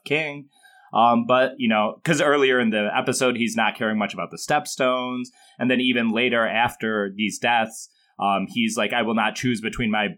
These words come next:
brother and my daughter," even though that's literally his job,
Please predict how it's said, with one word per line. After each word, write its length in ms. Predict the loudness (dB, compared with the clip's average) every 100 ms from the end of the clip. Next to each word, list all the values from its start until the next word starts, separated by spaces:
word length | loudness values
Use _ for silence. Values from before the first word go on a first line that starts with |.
| _ _ _
brother 340 | 0 0 2 0
and 100 | 0
my 120 | 0
daughter," 440 | 2 2 4 2
even 260 | 2 0 0
though 120 | 0
that's 280 | 0 -2 -6
literally 500 | -6 -2 0 0 -2 -2
his 200 | -6 -8
job, 480 | -2 2 4 2